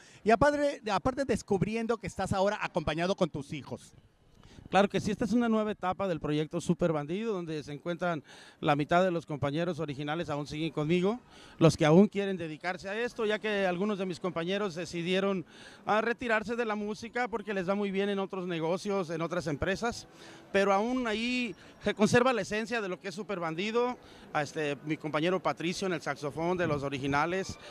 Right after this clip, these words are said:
Speaker 2: también Martín Santana, Manuel Santana, nos acompañan en esta nueva aventura, el nuevo, pues, digamos, el nuevo resurgimiento, resurrección, válgame la palabra, de Super Bandido. Eh, en, en esta ocasión, este, estamos dando, pues,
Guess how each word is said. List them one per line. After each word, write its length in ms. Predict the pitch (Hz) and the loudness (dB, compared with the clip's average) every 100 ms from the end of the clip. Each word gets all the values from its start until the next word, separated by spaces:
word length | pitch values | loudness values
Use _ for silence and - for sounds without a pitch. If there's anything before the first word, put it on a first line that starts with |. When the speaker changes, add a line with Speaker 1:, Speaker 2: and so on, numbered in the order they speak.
| - | -4
Speaker 2:
también 340 | - 175 180 185 | 2 2 2 2
Martín 380 | 175 151 175 175 | 0 0 -2 -2
Santana, 640 | 160 131 170 185 185 185 | -4 0 0 0 0 -2
Manuel 240 | 165 156 | -2 -6
Santana, 480 | 170 165 165 185 190 - - - - | -6 0 0 2 -2 -6 -20 -10 -2
nos 140 | 175 | 2
acompañan 500 | 185 190 208 247 262 | 2 4 4 4 2
en 80 | 214 | -2
esta 180 | 226 247 | -2 -2
nueva 180 | 240 | 0
aventura, 400 | 240 190 240 262 | 0 -2 -2 0
el 100 | 208 | 0
nuevo, 400 | 196 220 226 196 - - - - - | 0 0 0 0 -4 -18 -20 -20 -4
pues, 100 | 170 | 2
digamos, 380 | 180 196 226 | 4 4 2
el 100 | 196 | 0
nuevo 220 | 190 202 208 | 0 0 2
resurgimiento, 1040 | 196 180 190 170 185 180 202 208 208 196 | 0 0 -2 0 0 2 0 0 -2 -2
resurrección, 800 | 175 175 - 180 170 143 196 214 | -4 -6 -6 -6 -6 -2 -2 0
válgame 240 | 196 185 | -2 0
la 100 | 175 | -2
palabra, 340 | 165 165 185 180 | 0 0 0 0
de 220 | 165 147 | -2 -4
Super 320 | - 190 202 | -6 -2 0
Bandido. 420 | 175 170 214 233 - - - - - - - | 2 0 0 -2 -4 -20 -20 -20 -20 -20 -6
Eh, 640 | - 160 156 151 156 156 147 147 | -2 2 2 0 0 0 0 -2
en, 80 | 147 | -2
en 100 | 156 | 0
esta 200 | 185 226 | 2 0
ocasión, 600 | 190 180 - 220 196 277 - - - - | 0 -2 2 2 2 -2 -10 -20 -20 -10
este, 260 | 165 135 170 | -8 -4 -4
estamos 340 | 160 180 208 185 | 2 2 2 0
dando, 400 | 196 202 202 185 | 0 0 0 0
pues, 360 | 165 - - | -4 -6 -10